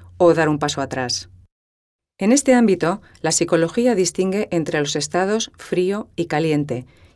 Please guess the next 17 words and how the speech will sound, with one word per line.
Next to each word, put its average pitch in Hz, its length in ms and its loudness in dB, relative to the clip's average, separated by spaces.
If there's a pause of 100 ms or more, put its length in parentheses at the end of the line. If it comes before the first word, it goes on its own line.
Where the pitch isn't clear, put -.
y 214 120 -2
cómo 247 320 4
estos 214 300 -2
influyen 175 440 0
de 143 100 0
forma 170 320 -2
determinante 147 880 -4
en 151 140 -4
la 143 120 -2
toma 160 280 -4
de 135 60 -6
decisiones. 131 800 -8 (1000)
Como 160 220 2
numerosos 160 540 0
estudios 160 500 -2
empíricos 151 580 -4
demuestran, 175 640 -2